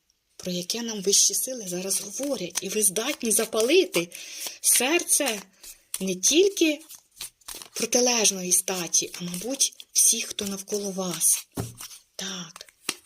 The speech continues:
дуже гарне послання. Вам дають вищі сили шанс на нове починання, на щось нове, на щось прекрасне.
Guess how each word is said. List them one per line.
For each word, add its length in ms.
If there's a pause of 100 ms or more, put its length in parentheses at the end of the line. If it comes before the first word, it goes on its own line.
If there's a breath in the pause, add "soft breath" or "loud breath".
дуже 220
гарне 460
послання. 760 (540 loud breath)
Вам 520 (100)
дають 460
вищі 320
сили 400 (260 loud breath)
шанс 540
на 120
нове 280
починання, 840 (800 soft breath)
на 100
щось 380
нове, 500
на 120
щось 400 (260 loud breath)
прекрасне. 840